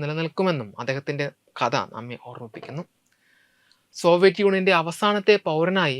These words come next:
ബഹിരാകാശത്ത് പോയി ഒരു റഷ്യൻ പൗരനായി ഭൂമിയിൽ തിരിച്ചെത്തിയ അദ്ദേഹത്തിൻ്റെ ജീവിതം മാറ്റങ്ങളുടെ ലോകത്ത് അതിജീവനത്തിൻ്റെ അടയാളമായി ഇന്നും നിലകൊള്ളുന്നു.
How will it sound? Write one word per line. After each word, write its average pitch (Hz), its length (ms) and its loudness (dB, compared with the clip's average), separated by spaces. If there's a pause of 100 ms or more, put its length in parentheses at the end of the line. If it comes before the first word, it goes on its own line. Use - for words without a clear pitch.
ബഹിരാകാശത്ത് 147 600 -6
പോയി 151 220 0 (480)
ഒരു 233 140 6 (160)
റഷ്യൻ 190 380 0
പൗരനായി 202 380 2 (140)
ഭൂമിയിൽ 175 320 0
തിരിച്ചെത്തിയ 175 460 -4
അദ്ദേഹത്തിൻ്റെ 156 420 -6 (100)
ജീവിതം 139 340 -8 (680)
മാറ്റങ്ങളുടെ 208 720 2
ലോകത്ത് 156 340 0 (160)
അതിജീവനത്തിൻ്റെ 165 840 -4
അടയാളമായി 131 560 -8 (160)
ഇന്നും 127 220 -10 (100)
നിലകൊള്ളുന്നു. 110 480 -14